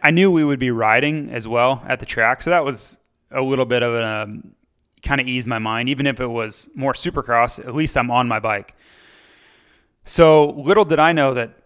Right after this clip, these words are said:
holy crap, do you just sit around and wait at these, on these movie, movie scenes and just waiting for setup all the time. I mean, we got there and we just sat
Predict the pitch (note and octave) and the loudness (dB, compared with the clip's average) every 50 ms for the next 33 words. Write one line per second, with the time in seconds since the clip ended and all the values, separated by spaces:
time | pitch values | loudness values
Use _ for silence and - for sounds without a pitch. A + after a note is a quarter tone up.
0 | - - - - D#3+ D#3+ D#3+ D#3+ D#3+ C#3+ - D3 D3 C#3+ C3+ C3 - - A#2+ B2+ | -20 -16 -12 -4 0 2 2 2 0 -2 -2 2 4 4 4 4 2 -4 -8 -8
1 | C3 C3 A#2 B2+ A#2 - - C#3+ C3+ C3 C3 B2+ B2 B2 A#2+ A#2 A2+ A2+ A2 A2 | -8 -6 -8 -8 -8 -8 -6 -4 -4 -2 -2 -2 -4 -4 -4 -6 -6 -6 -6 -6
2 | G#2+ G#2+ - _ _ _ _ _ _ _ - A#2 - - A#2+ A2+ A2 G#2+ G2+ - | -6 -8 -10 _ _ _ _ _ _ _ -8 -8 -6 -6 -10 -10 -10 -10 -10 -12
3 | - - - _ _ C3 A#2+ A#2 A#2 A2 G#2+ A#2 A#2+ A#2+ B2 A#2 B2 A#2+ A#2 A2+ | -12 -14 -16 _ _ -10 -8 -8 -8 -8 -8 -6 -4 -4 -4 -4 -4 -4 -4 -6
4 | A2+ - - - - _ C3 C3 C3+ B2 C3 B2 - - C3 C3 B2 B2 B2 B2 | -10 -12 -18 -20 -14 _ -4 -4 -2 -2 -4 -4 -4 -4 -2 -2 0 -2 -2 -4
5 | A#2+ A#2 A2+ G#2+ G#2+ G#2+ G2+ G2+ G2+ - - - _ _ _ _ _ B2+ A2 - | -4 -6 -6 -6 -6 -8 -10 -10 -12 -14 -16 -20 _ _ _ _ _ -20 -20 -20
6 | _ - A#2+ - B2+ G#2 G2+ G#2 A2+ B2+ C3 C#3+ D3+ D#3 D3 C3+ - A#2+ G#2+ - | _ -14 -10 -10 -8 -8 -10 -6 -4 0 0 2 2 2 2 0 -2 -6 -8 -4
7 | - C3 C3 C3 C3 - - - C3 C#3 D3 D3 C#3 B2 - - - B2 C3+ B2+ | -2 0 0 0 0 -2 -4 -2 0 0 2 0 0 -4 -6 -8 -6 -4 -4 -4
8 | A2 G2 G2+ - B2 C3 C#3+ C#3 C#3 C3+ C#3+ E3+ F3 E3 D#3 D3+ D#3 D3+ E3 D#3+ | -4 -6 -10 -8 -4 0 0 0 2 0 0 0 0 2 4 2 4 2 2 2
9 | E3 E3 D#3 - - - _ - D3+ C#3+ D3 C#3 C#3 C#3 - - - - B2 A#2 | 2 2 2 0 -6 -12 _ -8 -4 -4 -2 -2 -2 -4 -4 -4 -4 -2 0 2
10 | B2 B2+ C3 C3+ - | 4 2 2 0 -4